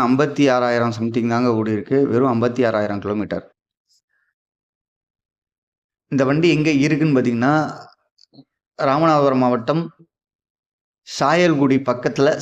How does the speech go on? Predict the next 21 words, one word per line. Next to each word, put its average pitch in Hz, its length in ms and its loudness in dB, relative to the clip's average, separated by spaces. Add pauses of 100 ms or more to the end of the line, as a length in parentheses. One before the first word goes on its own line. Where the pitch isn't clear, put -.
சிக்கல்ன்ற 175 580 2
ஊர்ல 127 340 2
தாங்க 127 240 2
இருக்கு. 123 500 -2 (480)
மேலுமே 139 200 2
வண்டி 139 600 0
தரமா 143 300 0
மெயின்டெயின் 147 440 2
பண்ணியிருக்கிறாங்க. 120 720 0
பக்காவா 147 440 0
இருக்குங்க 120 360 0
வண்டி. 113 420 0
ரெண்டு 127 380 2
ஓனர்ன்றதுனால 131 720 2
எந்த 131 300 2
ஒரு 123 220 0
சின்ன 135 300 0
டென்ட், 120 400 0
ஸ்க்ராட்ச் 113 400 -4
கூட 127 160 0
கிடையாதுன்னா, 117 520 0